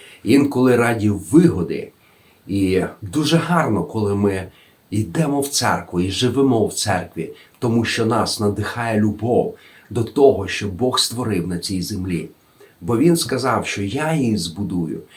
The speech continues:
Він сказав: «Не бійся, мало чи рідко, бо я тобі уже приготував царство». І це дуже важливо. То чи є церков предметом моєї любві?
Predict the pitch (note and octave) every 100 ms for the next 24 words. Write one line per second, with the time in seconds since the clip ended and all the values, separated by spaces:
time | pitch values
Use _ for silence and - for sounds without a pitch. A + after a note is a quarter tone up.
0 | - - - B2 - A#2+ B2 B2+ - A#2
1 | - A2+ A2+ F2 C3 D#3+ D3 B2 G#2 G#2+
2 | G#2 G#2+ - A#2 C#3 D3+ - G2+ F2 G#2+
3 | C3 C3+ D3 - - - - - A#2+ F2
4 | B2+ D3+ A#2 G2+ D3+ D#3+ A2+ F#2 G#2+ A#2
5 | A#2+ B2+ - - E3 C#3 A#2+ - F2+ E2
6 | - _ _ - G#2+ A#2+ F#2+ F#2 A2 G2
7 | G#2 B2 C#3 G2+ - - _ _ _ _
8 | _ _ - B2+ - D3 C3+ D#3+ G2+ F2
9 | - D3+ A2+ - D#2+ - - _ - A#2
10 | G#2+ A2 C#3+ A#2 - D2+ - - - A2+
11 | G#2+ F#2+ F2+ E2+ E2+ F2 D#2+ E2+ F2